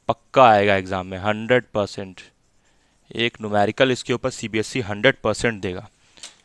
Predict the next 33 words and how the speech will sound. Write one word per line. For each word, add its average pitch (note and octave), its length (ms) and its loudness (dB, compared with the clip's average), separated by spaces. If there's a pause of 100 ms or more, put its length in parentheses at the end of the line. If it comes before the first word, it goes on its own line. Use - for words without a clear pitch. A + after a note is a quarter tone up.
ऐसा - 160 -6
हो G#2 120 -4
ही A#2+ 80 -2
नहीं C3 80 -2
सकता B2 260 -6
कि A#2 100 -8
न्यूमेरिकल G#2 400 -2
ना G#2 160 0
आए G#2 120 0
इसके - 200 -10
ऊपर, G#2+ 240 -12
हंड्रेड A2 320 -6
परसेंट G#2 340 -8
आएगा, - 220 -10 (440)
हमेशा A2+ 340 -2
आता - 220 -6
है, - 80 -14 (360)
गारंटी B2 420 0
ये B2+ 80 2
सब A2+ 140 -4
हम G#2 120 -6
बता G2 160 -4
रहे G#2 120 -8
हैं - 100 -14
आपको। - 160 -20 (580)
बाइंडिंग A#2 480 0
एनर्जी, F#2+ 380 -12 (1080)
एक C3 240 0
क्वेश्चन B2 360 -4
बाइंडिंग A2 380 2
एनर्जी G2+ 280 -4
से - 140 -14
रहेगा, G2 320 -12